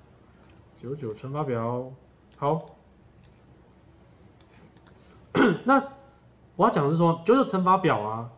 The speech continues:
哦，那我们当然是使用那个 i，好，那九，那代表说我要拿的是一到九，对不对？那一就会把一，就说一会乘上一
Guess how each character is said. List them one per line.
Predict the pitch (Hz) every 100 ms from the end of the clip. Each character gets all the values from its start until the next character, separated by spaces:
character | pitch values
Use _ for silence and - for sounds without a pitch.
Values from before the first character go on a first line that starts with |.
| _ -
哦， | 117 -
那 | 190 175 160 143 139 - - -
我 | 143
们 | 170 165
当 | 240
然 | 220
是 | 240
使 | -
用 | 156 180
那 | 175
个 | 143 - -
i， | 156 165 165 - - _ _
好， | - 135
那 | 214 - -
九， | - 165 120 160
那 | 208
代 | 226
表 | 170
说 | 170 180 175 -
我 | 139
要 | 165 185
拿 | 151 131
的 | 143
是 | 143 151
一 | 165
到 | 165 151 120
九， | - 104 - - _ _ -
对 |
不 | 135
对？ | 131 - - -
那 | 220 196
一 | 214 208
就 | 214
会 | 202 - - -
把 | 123 101 - - _ _ _ - -
一， | 175 185 185 - - -
就 | 185
说 | 190 190
一 | 214 233
会 | 240 -
乘 | - 170 160
上 | 190 160 160
一 | 165 165